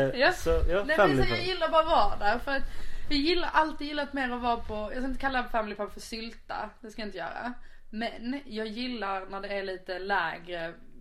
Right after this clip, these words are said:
Speaker 1: prisklasser, för då känner jag mig mer bekväm.
Speaker 2: När jag, när jag var där och kollade, eh, M F F i somras, tror jag.
Speaker 1: Mm.
Speaker 2: Så jävlar vad det var, vad det, vad det sprangs på toaletten där.
Speaker 1: Ja.
Speaker 2: Eh,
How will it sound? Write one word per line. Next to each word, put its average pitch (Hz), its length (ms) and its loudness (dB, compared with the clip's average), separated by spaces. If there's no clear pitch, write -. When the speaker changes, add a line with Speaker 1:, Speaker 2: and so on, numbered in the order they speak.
Speaker 1:
prisklasser, - 960 -8
för - 60 -12
då 190 80 -6
känner 175 200 -10
jag 175 100 -8
mig 180 120 -8
mer 143 80 -12
bekväm. - 240 -12
Speaker 2:
När 135 140 2
jag, 135 320 2
när 151 140 0
jag 143 160 2
var 139 100 0
där 170 160 -2
och 127 120 -4
kollade, 127 380 -4
eh, - 540 -12
M 139 120 -2
F - 140 -6
F - 280 -12
i 135 340 -8
somras, 131 440 -6
tror 151 160 -8
jag. - 220 -10
Speaker 1:
Mm. 220 160 -10
Speaker 2:
Så - 260 -8
jävlar - 340 -2
vad 202 140 -6
det 202 40 -6
var, 196 220 -8
vad 190 200 -6
det, 180 60 -8
vad 175 160 -4
det 170 40 -6
sprangs 170 320 -2
på - 80 -14
toaletten 175 460 -6
där. 123 260 -4
Speaker 1:
Ja. 135 100 -2
Speaker 2:
Eh, 139 180 2